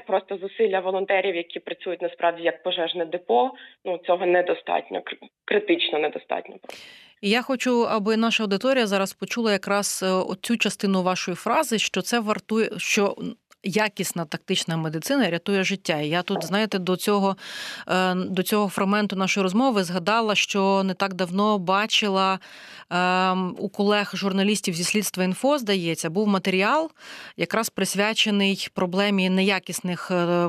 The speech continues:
Speaker 2: кровоспинних турнікетів, так? Ем,
Speaker 1: Так.
Speaker 2: і ось бойові медики там розповідали свою життєву ситуацію, де під час поранення вони брали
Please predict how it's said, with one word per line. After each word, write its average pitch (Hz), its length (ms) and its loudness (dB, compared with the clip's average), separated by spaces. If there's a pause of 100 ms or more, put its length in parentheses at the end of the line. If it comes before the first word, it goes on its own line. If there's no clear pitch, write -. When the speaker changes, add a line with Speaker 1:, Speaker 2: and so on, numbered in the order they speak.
(120)
Speaker 2:
кровоспинних 185 680 0
турнікетів, 175 680 -4
так? 202 200 -4 (540)
Ем, 175 580 0
Speaker 1:
Так. 208 120 4 (140)
Speaker 2:
і 202 120 2
ось 196 220 2
бойові 214 420 0
медики 254 480 2
там 226 260 0
розповідали 220 540 0
свою 233 280 2
життєву 214 380 0
ситуацію, 196 920 -2
де 185 260 0
під 208 160 -2
час 254 180 0
поранення 208 540 0
вони 185 200 2
брали 202 540 2